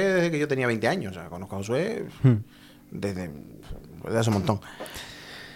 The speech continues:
Speaker 1: Pero además, eh, he trabajado con Josué, eh, y con todo su equipo en, en el Carnaval de Maspalomas.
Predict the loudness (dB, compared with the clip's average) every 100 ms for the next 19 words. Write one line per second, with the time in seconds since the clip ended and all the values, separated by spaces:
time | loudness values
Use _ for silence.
0 | 6 10 10 10 8 6 4 0 0 2
1 | 4 4 4 4 4 2 0 -2 -6 2
2 | 6 8 8 8 4 4 0 0 4 4
3 | 2 -2 -2 0 -2 -2 -4 -2 -2 -4
4 | -4 -2 -2 0 -2 -4 -6 -4 -4 -4
5 | -4 -2 -2 -2 -2 -4 -4 -4 0 0
6 | 0